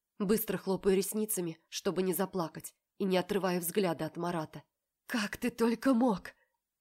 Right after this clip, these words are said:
«Почему ты сбежала?» Не отстает Марат. «Когда ты узнал, что я сестра Оли?» Мой голос становится почти беззвучным. «Когда ты узнал?» «Когда мы ехали с отдыха, я тогда заподозрил.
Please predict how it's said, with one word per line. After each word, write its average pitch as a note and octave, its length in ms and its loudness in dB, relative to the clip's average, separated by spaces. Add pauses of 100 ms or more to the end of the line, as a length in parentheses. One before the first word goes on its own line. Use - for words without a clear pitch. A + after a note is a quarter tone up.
(200)
«Почему A#3 420 4
ты F#3+ 160 2
сбежала?» E3 640 4 (280)
Не F3+ 160 -2
отстает E3 500 -4
Марат. E3 440 -4 (680)
«Когда G3 340 0
ты F#3 140 -6
узнал, E3+ 300 -2
что - 180 -2
я E3 160 -2
сестра F3 340 -4
Оли?» E3+ 340 -6 (600)
Мой E3+ 220 0
голос F3+ 320 -2
становится F3 560 -4
почти - 340 -6
беззвучным. D3+ 680 -8 (680)
«Когда F3+ 480 -2
ты F3+ 220 -2
узнал?» F3 680 -2 (600)
«Когда F#3 320 2
мы F3+ 100 2
ехали F3+ 320 0
с F3+ 140 0
отдыха, D#3 420 -4 (340)
я F3 200 -2
тогда D#3+ 320 -2
заподозрил. D3+ 680 -6